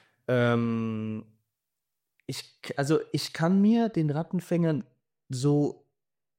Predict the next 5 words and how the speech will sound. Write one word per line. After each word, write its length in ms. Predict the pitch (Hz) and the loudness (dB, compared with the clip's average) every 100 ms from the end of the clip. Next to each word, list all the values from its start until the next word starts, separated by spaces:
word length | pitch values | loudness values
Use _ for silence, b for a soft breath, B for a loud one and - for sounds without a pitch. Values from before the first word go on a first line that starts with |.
| _ _ _ _ | _ _ _ _
teils, 680 | - - 156 165 127 - - | -10 -2 0 2 0 -2 -14
teils 500 | - 98 87 - - | -6 -4 -4 -6 -12
nur 140 | - 87 | -12 -10
vorstellen. 580 | - - - - - - | -8 -10 -10 -14 -10 -6
Also 320 | 123 135 | -2 0